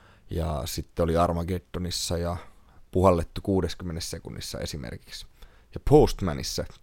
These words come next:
tai The Postmanissa, Kevin Costnerin leffassa, joka on jännä. Mä en ole nähnyt sitä itse asiassa koskaan. Hirveästi sitä ei ole kehuttu, mutta kai tää joskus pitää katsoa. Ja sitten nyt on tosiaan tää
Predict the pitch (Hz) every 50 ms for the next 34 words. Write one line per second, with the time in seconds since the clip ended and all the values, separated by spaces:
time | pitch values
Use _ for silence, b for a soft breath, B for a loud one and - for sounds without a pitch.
0 | - _ - - 90 82 - - 113 - - 107 101 73 - - - - 82 67
1 | - - - - - - - - - - 98 92 87 78 - 92 90 - - 92
2 | 85 80 64 62 - - - - 87 - - - - B B B B B B B
3 | B - 95 - 117 113 110 135 123 107 90 82 78 113 117 101 87 87 90 87
4 | 82 82 78 - - - 82 78 - - 82 - - - 95 90 - - - -
5 | - - - - - b b b b b b - 95 87 76 65 - - - -
6 | 82 87 85 82 - - 92 82 80 - - - - - - - - - - 85
7 | 82 - - - 82 78 - 67 76 78 - - - - - - - 67 69 69
8 | 69 - _ - - - - - _ _ _ - 151 165 156 - 160 - - _
9 | - 95 87 98 113 117 - - - 98 90 90 - 98 90 82 95 90 82 80
10 | 80 80 - 87 80 76